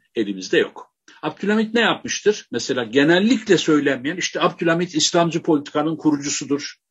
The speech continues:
İslami bir Osmanlı savunmuştur filan diye siyaseten kullanılmaya çalışan şey, Abdülhamit bunu lafzen, sözel olarak söylemiştir. Pratikte ne yapmıştır?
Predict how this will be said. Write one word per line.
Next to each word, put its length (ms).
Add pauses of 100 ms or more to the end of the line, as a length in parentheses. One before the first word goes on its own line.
(160)
İslami 500
bir 80
Osmanlı 540
savunmuştur 680
filan 380
diye 280 (400)
siyaseten 880
kullanılmaya 640
çalışan 440
şey, 280 (380)
Abdülhamit 580
bunu 460 (120)
lafzen, 560
sözel 420
olarak 400
söylemiştir. 720 (360)
Pratikte 540
ne 60
yapmıştır? 680